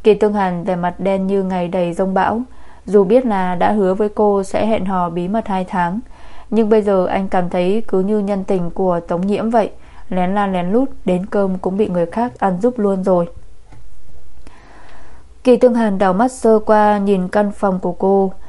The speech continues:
một căn phòng bày trí đầy tính nghệ thuật, khá tương đồng với căn nhà của cô ở Bắc Hải đảo. Gam màu xanh dương cùng hương thơm phong lan dịu ngọt xộc vào mũi, rất dễ chịu. Anh đi đến chiếc bàn kê đầu giường, trên đó cô đặt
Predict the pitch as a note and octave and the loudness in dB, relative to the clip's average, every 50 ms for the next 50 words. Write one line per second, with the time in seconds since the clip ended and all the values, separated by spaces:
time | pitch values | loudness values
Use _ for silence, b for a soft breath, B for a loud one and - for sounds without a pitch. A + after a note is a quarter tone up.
0 | b b b - G#3+ G#3 G3 - A#3 A3+ A3 A3 - G3+ F#3+ F#3 F3+ F3+ F3 F#3+ | b b b 2 4 4 4 4 2 2 2 0 0 2 2 2 0 0 0 0
1 | F#3 F3+ F3+ - - F#3 F3+ F#3 G3+ A3+ A#3 G#3 F#3+ F#3+ - F#3 F3 F#3+ G#3+ A3+ | 0 0 0 -2 -2 -2 -2 -2 -2 0 0 0 0 0 -2 -2 -2 0 0 -2
2 | G#3+ - - G3 F#3 F3+ b b b b b b - - - G3 F#3 F#3+ G#3+ A3+ | -2 0 0 0 0 0 b b b b b b -10 -2 2 4 4 4 2 2
3 | - A#3+ A3 G#3+ G3+ F#3+ F#3 F3 F3 F#3+ F3+ F3 - G#3 G#3 G3+ G3 G3 F#3+ F3+ | 2 0 2 2 2 2 0 0 0 -2 -2 -2 -2 -2 -2 -2 -2 -2 0 -2
4 | F3+ E3+ - F3 E3+ E3 - F#3+ F#3 F#3 F#3 - F#3+ F3+ E3+ E3 E3 F#3+ G#3+ A3 | -2 -2 -2 -2 -4 -2 0 0 2 2 2 2 2 0 0 0 0 0 -2 -2
5 | - G#3 F3+ F3 F#3 F3+ F3 E3 - B B B B B B B B B B B | -2 -4 -2 0 0 0 0 -2 -4 B B B B B B B B B B B
6 | B B - F#3+ A3 A3+ A3 G#3+ G#3+ F#3+ F#3 F#3 F#3 - G#3+ G3+ G3+ G3 G#3 G#3 | B B -2 2 2 4 4 4 2 2 2 0 0 -2 -2 -2 0 2 2 2
7 | G3+ G3+ G3 G3 - G3 F3+ F3 F3 F3+ F3+ G3 G3+ G3+ G3 G3 F#3+ G#3+ G3 G3 | 2 0 -2 -2 -2 0 0 0 -2 -2 0 0 0 0 0 -2 -2 0 0 0
8 | F#3+ F#3+ F#3 - - F#3+ F#3 F#3 F#3+ F#3+ F#3 F#3 F3+ F3 F#3+ G3 - - F3+ F3+ | 0 0 -2 -2 -2 -2 0 0 0 0 0 -2 -2 0 0 0 0 0 0 0
9 | F3 E3+ E3+ - - - F#3+ F3 - - - F3 E3 E3+ E3+ F3+ - G#3+ A#3+ B3+ | -2 -2 -2 -6 -4 -2 -2 -2 0 -2 -2 -2 0 -2 -2 0 2 2 0 0
10 | B B B B B B B B B - G#3 B3 A#3+ - - G3 G3+ G#3 - A3+ | B B B B B B B B B 0 2 2 2 2 2 2 2 2 2 2
11 | G3+ F3+ C4 - B B B B B B B B - - G3+ G3+ F#3+ G3+ G3 F#3+ | 2 2 0 -2 B B B B B B B B -2 0 2 2 2 2 2 2
12 | F#3 F3+ F3 G3 A3 - - B3 B3 - - G3+ F#3+ F3+ E3+ E3+ F3 - - G3 | 2 2 0 -2 -4 -2 0 0 0 2 2 0 0 2 0 -2 -4 -2 0 0
13 | F#3+ F#3 F3+ F#3 F3 E3+ - - F#3 F3+ F3 E3+ E3+ b b b b b b - | 0 2 2 2 0 0 0 2 2 2 2 2 0 b b b b b b -4
14 | - - G#3 G3+ G3 F#3 F3 F3 F#3 G#3 G#3+ - A3 G#3 G3 F#3+ F3+ | 0 2 2 2 2 2 2 2 0 -2 -2 0 0 0 2 0 0